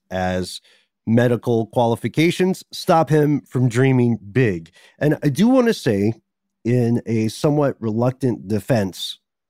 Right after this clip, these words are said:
of Carl here, that bloodletting, or the idea of curing an ailment through the forced extrusion of various bodily fluids, that's, that's a really old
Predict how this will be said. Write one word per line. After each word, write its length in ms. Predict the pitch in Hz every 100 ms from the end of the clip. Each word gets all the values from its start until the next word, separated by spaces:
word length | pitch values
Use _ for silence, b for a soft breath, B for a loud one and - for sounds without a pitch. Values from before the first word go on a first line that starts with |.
| -
of 320 | 107 104 -
Carl 420 | - 120 110 101
here, 400 | 92 95 87 90 - B B B
that 380 | 110 120 113 - _ _ _ _ _ -
bloodletting, 920 | 110 113 151 190 160 123 101 95 92 -
or 100 | 117
the 140 | 123
idea 640 | 113 110 104 127 131 135 - -
of 500 | 107 104 95 - _ _ _ _ _ _
curing 600 | - - 147 131 131 131
an 220 | - 110 -
ailment 640 | 117 117 120 127 - - - _ -
through 680 | 104 120 113 113 117 113 104 b b b b b -
the 280 | 117 113 95
forced 760 | - _ 139 131 127 - - -
extrusion 800 | 117 - - 123 117 110 120 120
of 80 | 92
various 360 | 117 113 110
bodily 420 | - 107 107 104
fluids, 420 | 95 110 123 170 -
that's, 260 | 151 - -
that's 400 | 120 165 185 -
a 80 | 180
really 380 | 170 170 156
old 400 | 131 135 139 127